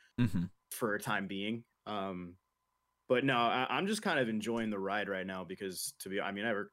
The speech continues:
Speaker 2: I never expected to be doing something like this. So I'm just kinda
Speaker 1: Definitely.
Speaker 2: enjoying it.
Speaker 1: I think, I mean, I think, h-, h-, how old are you, Cougs?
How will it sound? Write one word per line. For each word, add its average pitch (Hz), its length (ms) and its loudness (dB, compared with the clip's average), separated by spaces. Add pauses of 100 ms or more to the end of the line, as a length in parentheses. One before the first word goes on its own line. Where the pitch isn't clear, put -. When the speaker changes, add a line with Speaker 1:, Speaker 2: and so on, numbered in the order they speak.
Speaker 2:
I 117 40 -2
never 113 140 0
expected - 440 -2
to 87 80 -12
be 87 140 -12
doing 95 300 -4
something 90 280 -10
like 87 220 -8
this. 90 200 -6
So - 200 -8
I'm - 60 -2
just 110 120 6
kinda 92 160 2
Speaker 1:
Definitely. 92 200 4
Speaker 2:
enjoying 95 360 -8
it. 87 160 -12 (420)
Speaker 1:
I 143 100 6
think, 208 300 6
I 156 60 8
mean, 143 440 8 (160)
I 143 140 8
think, 143 320 6
h-, 139 100 6 (160)
h-, 139 180 4 (100)
how 208 200 8
old 165 160 8
are 104 60 8
you, 92 140 6
Cougs? 92 400 0